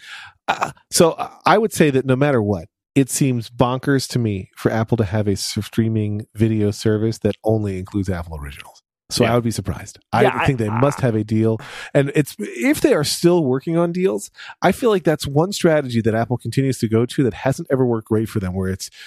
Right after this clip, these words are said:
Speaker 1: at least as reported in the press, finalizing those deals at the last minute.
Speaker 2: Mm.
Speaker 1: That seems
Speaker 2: Mm.
Speaker 1: unusual to me.
Speaker 2: Sure. Yeah, I, I think, I don't know. It's weird because I, so many of the other studios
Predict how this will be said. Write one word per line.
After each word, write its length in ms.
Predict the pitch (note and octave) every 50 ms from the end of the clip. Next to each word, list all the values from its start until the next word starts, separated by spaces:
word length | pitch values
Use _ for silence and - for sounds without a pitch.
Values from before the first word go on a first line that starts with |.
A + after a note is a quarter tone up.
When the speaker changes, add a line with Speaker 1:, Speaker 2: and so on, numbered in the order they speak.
| - - -
Speaker 1:
at 100 | B2+ C3+
least 180 | C#3+ D3 - F3
as 200 | D3 C3+ B2 C3
reported 300 | A#2 - C3 C3 B2 B2
in 60 | A#2
the 60 | A2+
press, 320 | - - B2+ A2+ G2+ - - _ - - _ _ -
finalizing 640 | - C3+ C#3 D3+ D3 D3+ D3 C#3+ C#3 C3 - C3+ A#2+
those 200 | A2+ A2+ A2+ G#2
deals 320 | A2+ A2 G#2+ G#2+ G#2 G2+
at 60 | G2+ F2+
the 60 | G2
last 240 | G2+ G2 F#2+ - -
minute. 200 | A2 A2+ D3 - - _ _ _ _ _ _ _ _ _ _ _ _ _ -
Speaker 2:
Mm. 200 | A#2+ A#2+ A2+ A#2
Speaker 1:
That 180 | A#2+ A#2+ A#2+
seems 240 | - - C3 A#2 A2
Speaker 2:
Mm. 60 | A#2
Speaker 1:
unusual 300 | G#2 G2 F#2+ F2 F2+ D#2+
to 60 | C#2 B1+
me. 220 | B1 D2 - - _ _ _ _ - - - _ _ _ _ _ _ _ _ _ _ -
Speaker 2:
Sure. 380 | - - D3 C#3+ C3 A2+ G2 -
Yeah, 200 | A2+ A#2 B2+ B2 - - F#2 A2 - -
I, 100 | - G#2+ A#2
I 40 | A#2
think, 500 | - D3 C3+ C3 B2+ - - - - - _ _ _ _ _ _ _ _ _ _ _ _ _ _ _ -
I 100 | - D3+
don't 140 | F3+ F3+ F3
know. 180 | F3 D3+ - -
It's 200 | - B2+ - -
weird 380 | A#2+ C3+ D3 C3+ A2+ F#2+ E2+
because 580 | F2 A2 F#2 - - A#2+ A#2 A2+ A2 G#2+ - - - - _ _
I, 440 | - G#2 G#2 G#2 G#2+ G#2 G2+ G#2 - - _ _ _ - - - - - - _ _ _ _ _ _ _ -
so 260 | - - - E3 D#3+
many 320 | E3 E3 D#3+ D#3 D#3+ C#3
of 320 | - B2 B2 B2+ A#2+ G#2+ G2+
the 120 | A#2 A#2+ -
other 200 | B2 G#2+ A2+ A2
studios 540 | - - D#3+ D#3 C#3+ C3 G#2+ G2+ G2 F#2+